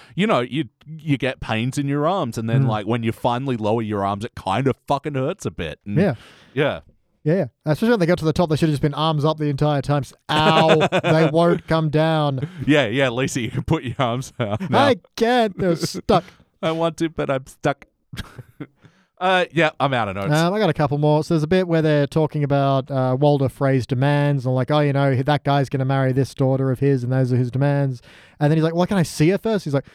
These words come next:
Speaker 2: "Well, what do you wanna do? Count her teeth?" And I wanted him to be like, "I mean, I wasn't going to, but should I?
Speaker 1: <laughs>
Speaker 2: Is that a thing? What do you"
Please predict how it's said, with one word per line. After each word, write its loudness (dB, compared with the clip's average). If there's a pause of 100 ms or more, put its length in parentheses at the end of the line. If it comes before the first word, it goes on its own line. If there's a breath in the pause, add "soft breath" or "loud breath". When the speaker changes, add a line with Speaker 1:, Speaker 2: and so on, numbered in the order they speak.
Speaker 2:
"Well, 2
what 4
do 4
you 6
wanna 4
do? 2
Count 0
her 2
teeth?" 0
And -2 (200)
I -4
wanted 2
him 0
to 2
be 6
like, 0 (720)
"I 2
mean, 2
I 4
wasn't -2 (180)
going 2
to, 2
but -2
should 2
I? 0
Speaker 1:
<laughs> 0
Speaker 2:
Is 0
that 0
a -2
thing? -2 (100)
What 2
do 2
you" -4